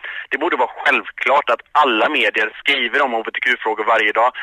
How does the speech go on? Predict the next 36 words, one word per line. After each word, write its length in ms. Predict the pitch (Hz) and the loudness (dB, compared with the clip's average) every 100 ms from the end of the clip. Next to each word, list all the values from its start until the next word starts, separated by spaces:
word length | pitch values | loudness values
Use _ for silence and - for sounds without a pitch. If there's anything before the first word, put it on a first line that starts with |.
| - | -10
Och 100 | - | -2
det 60 | 135 | 0
märker 480 | 151 160 113 - 147 | 2 2 2 -2 -2
vi 60 | |
också 260 | 196 - - | -2 -2 0
i 60 | 120 | 2
de 200 | 120 117 | 2 0
här 120 | 117 - | 0 -2
tweetsen, 400 | 139 110 - 120 | -4 -4 -2 0
att 100 | 127 - - - | 0 -4 -16 -4
folk 280 | 143 156 - | 0 0 0
är 80 | 131 - | -2 0
kränkta. 540 | 170 135 - - 131 | 0 0 -8 -2 0
Varje 320 | 151 160 143 | 2 2 2
dag 340 | 135 131 156 - | 2 4 2 2
så 60 | - | -4
in-, 340 | 156 151 110 _ - | -4 -4 -6 _ -6
inskränks, 680 | 160 165 - - 139 - - | -2 -2 -4 0 0 0 -2
eh, 160 | - 110 | 0 0
folks, 280 | 127 123 - - | 0 -2 -2 -2
eh, 140 | 120 - - - 127 | -2 -2 -8 -4 -2
livsutrymme, 640 | 175 - 107 - 110 113 | -2 -6 -8 -2 0 0
och 160 | 135 143 135 - | 0 0 -2 -4
så 160 | 135 107 | -4 -2
kan 140 | 117 | -2
det 60 | 147 | -2
inte 200 | 160 113 | -2 0
vara. 340 | 117 151 - | 2 2 0
Vi 100 | - | -2
måste 360 | 123 156 - 123 | -2 -2 -4 0
göra 200 | 123 113 | 2 2
någonting 340 | 113 104 117 | 0 -4 -6
åt 180 | 113 98 | -4 -2
det 80 | 127 | 2
här 100 | 113 - | 0 2
allihopa. 720 | - 123 104 107 90 _ 123 | 2 2 2 -2 -6 _ -4